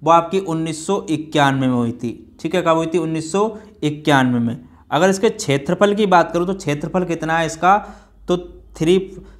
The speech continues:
तीन सौ, देखिए, चौंतीस पॉइंट थ्री टू वर्ग किलोमीटर में इसका क्षेत्रफल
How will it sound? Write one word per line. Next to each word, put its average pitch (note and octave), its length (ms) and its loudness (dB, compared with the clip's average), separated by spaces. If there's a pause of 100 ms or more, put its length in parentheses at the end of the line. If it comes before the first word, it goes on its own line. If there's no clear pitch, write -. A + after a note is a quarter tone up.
(160)
तीन E3+ 260 2
सौ, G3 180 0
देखिए, F3+ 300 0
चौंतीस E3 500 0
पॉइंट E3+ 420 2 (400)
थ्री D#3+ 320 4
टू F3 200 2 (420)
वर्ग E3 300 2
किलोमीटर D#3 420 0
में D3+ 100 -2
इसका E3 320 2
क्षेत्रफल E3 1000 0